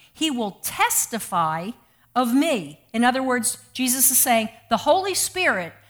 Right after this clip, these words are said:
will testify of me." This word means to witness or to give a good report. Church, the Holy Spirit is crazy about Jesus. He, when you get to know him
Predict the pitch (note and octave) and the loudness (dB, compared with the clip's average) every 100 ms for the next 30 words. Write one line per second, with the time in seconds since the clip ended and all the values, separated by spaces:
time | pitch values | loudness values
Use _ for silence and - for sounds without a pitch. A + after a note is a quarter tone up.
0 | _ A3+ A3 A3 - E4+ E4 - C4+ B3 | _ -2 -2 -2 0 2 2 -2 -4 0
1 | A3+ A3+ A#3 - - - A#3 A#3+ B3 G3 | 2 0 -2 -8 -8 -2 2 4 2 0
2 | A#3+ - C#4+ D#4+ D#4+ B3+ C#4 C4 - - | -2 -2 0 0 0 0 -2 0 -2 -4
3 | B3+ A3+ C#4+ D#4 G4+ G#4+ - - - _ | -6 0 2 2 0 2 2 0 -6 _
4 | _ _ C4 C4+ B3+ G3+ C#4+ D4+ C4+ C4 | _ _ -2 0 0 0 0 0 -2 -8
5 | G#3 B3+ C#4 B3+ C4+ C4+ C#4 A3+ D#3+ - | -4 -2 -2 -2 -4 -6 -6 -4 -4 -10
6 | _ _ _ _ _ _ _ _ _ _ | _ _ _ _ _ _ _ _ _ _
7 | _ _ _ _ - - C#4 B3+ - - | _ _ _ _ -12 -6 -4 -4 -6 -10
8 | - G#3+ - A#3+ C4+ C4+ - - A3 F#3+ | -12 -12 -12 -10 -8 -8 -8 -10 -10 -8
9 | F3+ - - G3 F3+ _ _ _ _ - | -10 -12 -12 -12 -12 _ _ _ _ -16
10 | G#3 G#3 F3+ E3 D3+ D3+ - D#3+ D#3+ - | -10 -8 -8 -10 -14 -18 -18 -16 -18 -18
11 | - - - _ _ _ _ _ _ _ | -18 -20 -20 _ _ _ _ _ _ _
12 | _ _ - C4+ C4+ A#3+ A#3+ C4+ D4 D#4 | _ _ -10 -6 -6 0 0 0 0 -4
13 | - B3 G#3+ G#3 A3 A#3+ B3 C4 C4 | -4 -6 -4 -6 -6 -6 -4 -4 -6